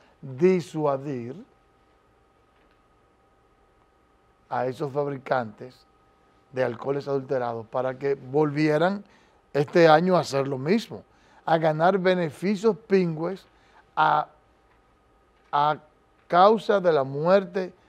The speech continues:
especialmente de la juventud dominicana, porque el ochenta por ciento de los que han muerto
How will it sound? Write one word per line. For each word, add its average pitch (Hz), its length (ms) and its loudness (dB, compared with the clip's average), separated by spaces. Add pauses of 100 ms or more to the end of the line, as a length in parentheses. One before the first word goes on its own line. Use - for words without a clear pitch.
(180)
especialmente 160 880 -2
de 151 80 -4
la 143 80 -2
juventud 139 500 -2
dominicana, 165 720 -4 (360)
porque 156 260 0
el 165 80 4
ochenta 170 460 2
por 185 140 0
ciento 175 280 0
de 160 60 -2
los 139 140 -4
que 143 80 -8
han 147 100 -8
muerto 143 460 -8